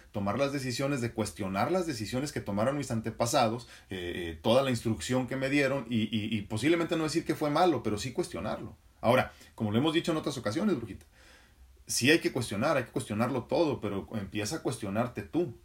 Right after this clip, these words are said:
Empieza a cuestionar tú las decisiones que estás tomando. Yo me cuestiono primero antes de, de apuntarte con el dedo a ti, decir, "Tú estás mal, no, espérame, ¿qué estoy haciendo yo que esté tan mal? ¿Y por qué me duele tanto lo que tú estás haciendo?".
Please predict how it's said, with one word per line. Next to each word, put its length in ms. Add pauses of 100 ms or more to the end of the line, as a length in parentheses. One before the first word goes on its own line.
(160)
Empieza 360
a 40
cuestionar 420
tú 240
las 180
decisiones 340
que 60
estás 180
tomando. 320
Yo 140
me 120
cuestiono 380
primero 380
antes 200
de, 120
de 160
apuntarte 500
con 160
el 100
dedo 220
a 80
ti, 120
decir, 300
"Tú 120
estás 260
mal, 180
no, 60
espérame, 320 (320)
¿qué 60
estoy 180
haciendo 340
yo 200
que 80
esté 160
tan 180
mal? 180
¿Y 40
por 180
qué 100
me 140
duele 220
tanto 260
lo 140
que 80
tú 100
estás 220
haciendo?". 340